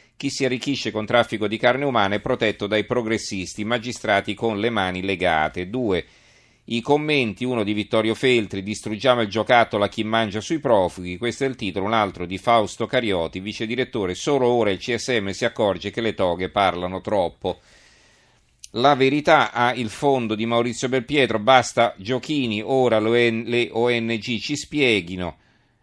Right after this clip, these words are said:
Eh, a un certo punto scrive, "L'omissione di soccorso è un reato quando avviene sulla strada, figurarsi se non sia da considerarsi tale in mezzo al mare. No, qui in discussione c'è un altro problema,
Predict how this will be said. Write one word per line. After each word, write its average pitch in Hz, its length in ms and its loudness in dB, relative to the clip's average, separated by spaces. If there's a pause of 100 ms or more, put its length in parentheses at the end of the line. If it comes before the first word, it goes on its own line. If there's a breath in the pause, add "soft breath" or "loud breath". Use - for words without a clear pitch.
Eh, 92 600 -2
a 98 60 -6
un 110 100 -6
certo 120 320 -2
punto 120 320 -2
scrive, 131 320 0
"L'omissione 117 440 0
di 120 40 -2
soccorso 123 460 -2
è 120 40 -2
un 110 60 -2
reato 117 400 4
quando 104 220 -2
avviene 107 240 0
sulla 107 240 -2
strada, 113 380 2
figurarsi 107 540 2
se 101 120 -6
non 101 100 -6
sia 113 220 -4
da 101 100 0
considerarsi 104 640 -2
tale 110 260 2
in 98 80 -2
mezzo 107 260 -2
al 139 80 0
mare. 98 360 0
No, 110 220 0
qui - 160 -6
in 110 80 -6
discussione 107 560 -4
c'è 110 120 -6
un 110 80 0
altro 117 260 -2
problema, 127 520 2